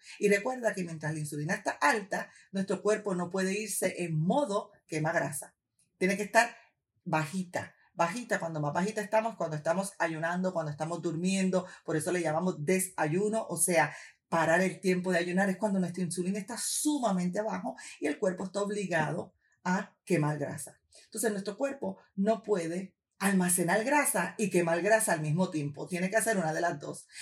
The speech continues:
Así que mientras la insulina, ya sabes, esté súper, sumamente alta, recuerda que tu cuerpo no va a poder quemar esa grasita que, que está almacenada en tus caderas o en tu abdomen.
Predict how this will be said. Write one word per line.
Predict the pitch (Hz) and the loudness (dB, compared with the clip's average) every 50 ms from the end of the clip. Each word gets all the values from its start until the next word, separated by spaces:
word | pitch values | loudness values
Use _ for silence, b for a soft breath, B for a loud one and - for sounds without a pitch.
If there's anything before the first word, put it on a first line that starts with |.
| B B B | B B B
Así | 156 170 170 196 196 | 0 0 2 2 2
que | 185 185 | 2 0
mientras | 175 165 165 151 156 160 | -2 -2 -2 0 0 0
la | 165 170 | 0 0
insulina, | 156 147 - 165 190 226 247 269 262 | -2 -2 -2 -2 -2 0 0 -2 -2
ya | 254 254 | -2 -2
sabes, | 254 - 262 254 226 202 202 | 0 2 4 4 4 2 0
esté | 190 185 202 214 | -2 0 -2 -2
súper, | 196 277 277 302 294 285 | -2 -2 -2 -2 -2 0
sumamente | - 294 277 262 254 254 254 247 - 127 | 0 -2 -2 0 -2 -2 -4 0 2 4
alta, | 135 143 160 165 160 - 151 151 | 4 4 4 2 2 0 0 0
recuerda | 143 233 190 180 - 208 233 254 262 294 294 B B B B B B | 2 0 -4 -2 -2 -4 -4 0 0 0 0 B B B B B B
que | 202 208 | -2 -2
tu | 185 190 185 - | 0 -2 -4 0
cuerpo | 196 208 220 - - - 143 - 190 185 | 0 0 0 0 4 4 4 4 4 4
no | 190 190 196 196 190 | 4 6 6 6 6
va | 202 214 | 6 6
a | 220 | 6
poder | - 254 254 262 277 302 330 - - b b b b b _ _ _ _ _ 185 180 - - - - | 4 0 0 2 2 2 0 0 -4 b b b b b _ _ _ _ _ -12 -12 -12 -12 -2 4
quemar | 220 214 196 196 220 240 | 6 6 6 6 4 4
esa | 262 262 - 240 | 2 2 0 0
grasita | 226 226 233 220 - 262 247 254 233 - | 2 2 2 0 0 -2 0 -2 -2 -2
que, | 180 170 175 - - | -2 -8 -10 -6 -4
que | 185 | -4
está | 175 170 - 190 | -4 -2 0 0
almacenada | 180 180 190 208 196 - 202 190 190 196 208 214 214 - | 0 0 0 -2 -2 -2 0 2 2 4 4 4 2 2
en | 190 180 175 | -2 -2 -2
tus | 180 175 - | -2 -6 -4
caderas | 165 151 147 156 160 180 196 190 - - | -2 -2 0 2 2 2 2 2 0 -4
o | 170 | -8
en | 156 143 | -6 -4
tu | 147 | -4
abdomen. | 143 139 - 143 147 143 - - | -4 -4 -4 -6 -8 -8 -8 -12